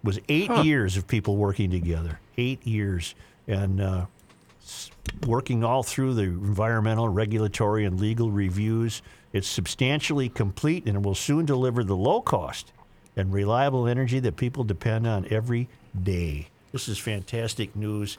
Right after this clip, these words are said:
Speaker 1: And, uh, all the protesters now, you can, uh, fill up your school bus with gas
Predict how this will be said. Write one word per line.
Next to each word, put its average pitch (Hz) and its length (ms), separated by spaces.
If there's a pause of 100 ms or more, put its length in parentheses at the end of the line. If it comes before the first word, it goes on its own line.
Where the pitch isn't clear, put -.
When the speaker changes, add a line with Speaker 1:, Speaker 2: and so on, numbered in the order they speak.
(300)
Speaker 1:
And, 98 320
uh, 92 100
all 110 160
the 113 80
protesters 110 680
now, 101 340
you 113 160
can, 101 340
uh, 98 120 (200)
fill 110 280
up 110 160
your 113 80
school 107 300
bus 98 280
with - 180
gas 110 540